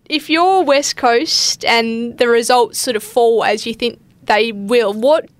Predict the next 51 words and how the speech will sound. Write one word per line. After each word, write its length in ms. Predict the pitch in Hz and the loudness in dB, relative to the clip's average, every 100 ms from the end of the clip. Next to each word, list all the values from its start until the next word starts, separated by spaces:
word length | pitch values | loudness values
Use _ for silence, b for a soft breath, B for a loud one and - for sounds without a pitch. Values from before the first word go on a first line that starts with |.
| _ | _
do 140 | - 269 | -4 0
you 240 | 269 254 | 2 0
do 400 | - 202 220 214 | -2 -2 -2 -2
with 140 | 202 202 | -4 -4
the 80 | |
number 260 | 202 190 202 | -4 -4 -2
one 160 | 196 208 | -4 -2
draft 260 | 175 175 | -4 -2
pick 160 | 220 220 | -6 -6
in 80 | 214 | -6
W 340 | 202 196 196 | -6 -4 -6
A? 120 | 180 | -6
'Cause 160 | 220 240 | -8 -6
it's 160 | 247 - | -4 -2
gonna 220 | 277 285 | -2 0
be 280 | 285 262 - - | 0 -2 -6 -18
pretty 340 | - - 277 | -10 -2 -2
much 300 | 262 247 - | 0 -2 -4
the 100 | 247 | -4
exact 300 | 220 - 190 | -4 -4 -6
same 220 | - 202 214 | -4 -4 -2
talent 340 | 214 190 - | -2 -4 -6
pool 240 | 208 202 | -6 -4
unless 400 | 202 208 226 233 | -4 0 0 -2
you 80 | 226 | -6
can 200 | - 233 | -6 -6
convince 440 | 240 220 226 214 - | -6 -6 -6 -8 -4
someone 400 | 233 208 208 208 | -2 -2 -4 -6
interstate 720 | 208 196 - 226 196 - - | -6 -10 -4 -2 -2 -4 -8
to 300 | - 214 220 B B B B B B - | -2 -2 -4 B B B B B B -2
make 280 | 240 202 | 0 0
the 60 | 233 | -2
move 240 | 220 214 214 | 0 0 -2
across. 520 | - 240 208 - - | -2 0 0 -2 -4
For 160 | - | -2
me, 440 | 240 247 240 294 381 B B B | 0 2 2 0 -6 B B B
they, 220 | 247 240 | 0 0
this 180 | 202 254 | 0 -2
team 280 | - 269 240 | 0 0 2
is 80 | 233 | 0
still 480 | - 254 247 226 - - | -2 0 -2 -2 -6 -2
absolutely 480 | 254 - 285 262 247 | 0 0 -2 -2 -2
crying 380 | - 240 226 226 | 0 0 2 0
out 160 | 208 | -2
for 100 | - | -4
a 20 | 226 | -4
key 220 | 247 233 | -2 -2
forward 520 | - 233 311 440 - | 0 0 0 -4 -4
who 160 | 269 240 | -2 0
can 180 | 240 226 | -2 -2
be, 440 | 226 226 226 214 | 0 0 -2 -8